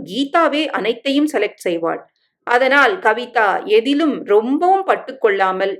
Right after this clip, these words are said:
டி வி பார்ப்பதும், லேப்டாப்பில் பெங்களூரில் தனக்கு ஒரு வேலை இருந்தால் நலமாக இருக்குமே என அதற்கு அப்ளை செய்வதுமாகவே அவள் பொழுதும் கழிந்தது.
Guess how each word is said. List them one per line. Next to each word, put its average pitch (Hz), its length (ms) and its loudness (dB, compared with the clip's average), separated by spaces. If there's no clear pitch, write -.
டி 254 200 -4
வி 240 220 -4
பார்ப்பதும், 196 580 -4
லேப்டாப்பில் 214 960 0
பெங்களூரில் 277 680 2
தனக்கு 220 340 -4
ஒரு 196 180 2
வேலை 269 400 4
இருந்தால் 202 480 0
நலமாக 247 520 0
இருக்குமே 220 560 0
என 202 160 -2
அதற்கு 185 400 -2
அப்ளை 277 300 0
செய்வதுமாகவே 190 880 0
அவள் 226 300 2
பொழுதும் 202 440 -2
கழிந்தது. 196 560 -4